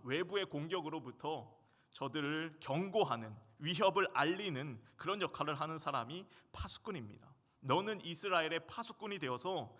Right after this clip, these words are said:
장차 오게 될 하나님의 재앙을, 심판을 경고하라는 것입니다." 십팔 절입니다. "가령 내가 악인에게 말하기를 너는 꼭 죽으리라 할 때에 내가 깨우치지 아니하거나 말로 악인에게 일러서 그 악한 길을 떠나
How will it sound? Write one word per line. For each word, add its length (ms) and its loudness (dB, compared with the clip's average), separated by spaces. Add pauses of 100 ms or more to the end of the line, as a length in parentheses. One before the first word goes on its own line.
(200)
장차 520 4
오게 340 4
될 300 0 (200)
하나님의 600 0
재앙을, 600 -6
심판을 720 -6 (220)
경고하라는 920 0
것입니다." 480 -8 (480)
십팔 320 6
절입니다. 460 4
"가령 460 8
내가 380 8
악인에게 360 4
말하기를 480 4
너는 300 2
꼭 200 0
죽으리라 440 2
할 160 2
때에 380 0 (220)
내가 280 4
깨우치지 580 2
아니하거나 760 2
말로 460 6
악인에게 400 4
일러서 540 4
그 140 6
악한 360 0
길을 240 2
떠나 420 6